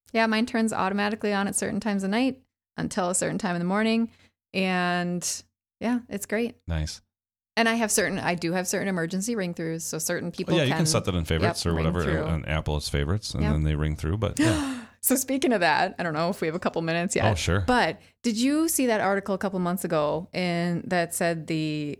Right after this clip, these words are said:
Speaker 1: uh, Valentine's Day texts were coming through?
Speaker 2: No.
Speaker 1: In, um, I think it was October or, or the end of October or something like that.
Speaker 2: No.
Speaker 1: I got one. Um, so something happened with these text messages that were sent around February where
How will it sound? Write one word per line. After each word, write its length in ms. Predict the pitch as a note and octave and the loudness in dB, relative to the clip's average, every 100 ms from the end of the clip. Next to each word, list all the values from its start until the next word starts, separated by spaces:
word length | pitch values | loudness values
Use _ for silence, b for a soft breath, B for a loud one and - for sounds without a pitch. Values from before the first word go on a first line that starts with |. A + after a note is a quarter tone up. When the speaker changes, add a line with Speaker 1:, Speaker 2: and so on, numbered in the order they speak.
| - | -8
Speaker 1:
uh, 240 | E3 D3+ | -8 -6
Valentine's 580 | C#3 G3 G3+ G3+ F#3+ D#3+ | -2 0 2 0 0 0
Day 140 | D#3+ C3+ | -2 -4
texts 340 | D3 - - | -4 -4 -4
were 80 | D#3+ | -4
coming 300 | - D3+ D3+ | -4 -4 -4
through? 340 | E3+ C#3 D#2+ - _ _ - | -4 -4 -6 -10 _ _ 2
Speaker 2:
No. 220 | E2 A#2 | 4 6
Speaker 1:
In, 320 | - E3 D#3+ | 4 2 0
um, 440 | D3+ D3 D3 D3+ D3 | 0 -2 -2 -2 -4
I 60 | |
think 180 | D#3 D3 | -4 -4
it 40 | |
was 140 | C#3+ C#3+ | -4 -4
October 600 | - - - A#2 F2+ - | -6 -6 -6 -2 -2 -2
or, 20 | |
or 320 | F#3 E3+ D#3 | -4 -4 -4
the 80 | - | -2
end 140 | D#3 | -4
of 40 | D3+ | -4
October 400 | - - - - | -6 -6 -8 -6
or 60 | |
something 260 | - C3 A#2+ | -6 -6 -6
like 160 | D#3 - | -6 -2
that. 200 | E2+ D#2 | 2 2
Speaker 2:
No. 300 | D2+ B2 D3+ B B | 4 2 0 B B
Speaker 1:
I 100 | F#3 | -2
got 320 | E3+ C#3+ - | 0 0 -2
one. 300 | A#2 - F#3 _ _ - | -4 -4 -10 _ _ -4
Um, 480 | F#3+ F#3 E3+ D#3+ D#3+ - _ _ - - - _ - - | 0 2 2 -2 -6 -10 _ _ -20 -20 -20 _ -14 -2
so 180 | G#3 | 0
something 400 | G#3+ A#3 B3 C4 | 2 2 2 2
happened 480 | A#3 G#3 G3 F3 E3 | 2 2 0 0 -2
with 160 | E3 E3 | -2 -2
these 160 | E3 | -4
text 280 | D#3+ A3 A3 | -2 -2 0
messages 280 | F#3 F3+ D#3+ | -2 -4 -4
that 120 | E3 | -4
were 80 | D3+ | -2
sent 260 | - E3+ D#3+ | -2 -2 -2
around 320 | D#3+ E3 D#3+ | -4 -6 -4
February 800 | B3 A3 G3+ D#3 D3 C#3 E3 - b - | -2 0 0 2 2 0 -4 -10 b -2
where 360 | F3+ E3+ E3 | 0 0 -2